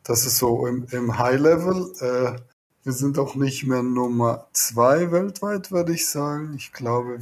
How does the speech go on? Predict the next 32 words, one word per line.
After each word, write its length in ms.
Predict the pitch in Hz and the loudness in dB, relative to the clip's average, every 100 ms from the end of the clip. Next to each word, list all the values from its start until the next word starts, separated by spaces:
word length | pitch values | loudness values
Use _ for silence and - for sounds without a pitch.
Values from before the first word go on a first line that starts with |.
| 120 | -4
wir 420 | 120 117 120 127 | -2 2 0 0
und, 220 | 123 123 | -4 -4
und, 680 | - 113 117 120 - - - - - | -6 -6 -6 -6 -8 -10 -16 -20 -4
äh, 320 | 120 113 113 | 0 2 2
ich 800 | 110 - - - - - - _ - | 0 -4 -20 -20 -20 -20 -20 _ -4
glaube, 240 | 120 117 120 | 0 2 2
wir 100 | 120 | 2
sind 360 | 113 123 120 110 | 0 -2 -6 -4
nach, 360 | 117 113 - | -2 -2 -4
laut 540 | 143 120 127 123 - - | 0 4 4 4 -6 -6
letzten 400 | 123 120 120 131 | 0 2 2 2
Startup 560 | 131 - 131 135 135 - | 0 4 4 4 2 0
Genome 440 | - 131 131 127 | 0 2 2 2
Report, 760 | 120 120 123 123 123 - - - | 0 2 4 4 0 -6 -14 -12
äh, 220 | 127 113 113 | -8 -6 -2
Nummer 280 | 117 117 | 0 0
sechs 420 | 113 120 120 120 117 | 0 2 2 0 -6
oder 200 | 107 104 | -6 -4
sieben 580 | 123 156 175 185 180 - _ _ _ | -2 -2 0 0 0 -2 _ _ _
weltweit. 960 | 151 117 113 113 - 92 95 - - - _ _ _ | -4 2 2 2 -2 -2 -2 -8 -12 -12 _ _ _
Das 220 | - 113 | -2 0
ist 180 | 135 - | 0 -2
so. 480 | 123 113 113 107 107 - - _ _ - - | 0 0 0 -2 -6 -12 -20 _ _ -20 -8
Und, 180 | - 139 | 0 0
und 160 | 143 131 | 2 2
es 200 | 127 - | 0 -2
gibt 240 | 127 120 | -6 -6
natürlich 500 | 120 117 120 110 - | -8 -6 -4 -6 -6
jetzt 400 | 107 101 - - _ - - | -6 -4 -6 -8 _ -16 0
hunderte 460 | 131 123 113 113 | 2 4 0 -2
von 280 | 110 120 104 | -6 -6 -4
Hubs, 460 | 98 98 - - | -2 -2 -4 -10